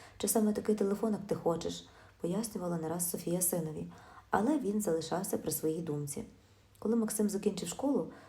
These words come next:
Софія приклала усіх зусиль, щоб син поступив в університет. Тепер вона вже найня-, вона вже найняла синові репетиторів, щоб той зміг вступити на навчання. Грошей на це пішло чимало, але Софія вважала, що воно варте того,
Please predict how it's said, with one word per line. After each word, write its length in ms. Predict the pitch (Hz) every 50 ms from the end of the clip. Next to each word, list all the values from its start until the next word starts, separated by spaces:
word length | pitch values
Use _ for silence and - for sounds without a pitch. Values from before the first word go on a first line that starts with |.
| - -
Софія 360 | - - 202 - 247 269 269
приклала 380 | 269 - 175 - 190 196 196
усіх 320 | - - 180 175 - 180 -
зусиль, 280 | 165 165 - 240 269
щоб 200 | 269 269 - -
син 200 | - - 202 214
поступив 380 | 208 - 262 - 262 - - 180
в 40 | 185
університет. 580 | 185 180 175 175 175 170 - 175 - 160 - - - - - - - - - - - - -
Тепер 280 | - 262 330 320 247
вона 180 | - 175 196 220
вже 140 | 214 208 190
найня-, 320 | 175 170 165 185 196 208 - - - - - - - -
вона 240 | - 196 214 214 170
вже 160 | 147 147 160
найняла 380 | 160 160 160 160 160 151 156 160
синові 320 | 160 - 165 165 156 156
репетиторів, 680 | 160 160 160 - 170 - 247 247 254 240 240 240 233 - - - - -
щоб 220 | - - - - -
той 160 | - 214 233
зміг 200 | 226 196 175 175
вступити 420 | - - - - - 160 165 -
на 160 | 175 175 196 226
навчання. 440 | 233 - - 165 147 143 143 - - - - - - - - - - - - - - - - - - - - - - -
Грошей 300 | - 220 214 - 339 320
на 100 | 277 -
це 100 | - -
пішло 280 | - - - - 202
чимало, 420 | 202 - 202 170 156 151 156 160 -
але 180 | - 175 175 175
Софія 320 | 175 214 208 - 226 220
вважала, 380 | 208 190 - 190 202 202 202 196
що 200 | 196 - - 180
воно 160 | 185 196 208
варте 320 | 208 233 233 220 - 175 170
того, 340 | 170 170 165 170 175 175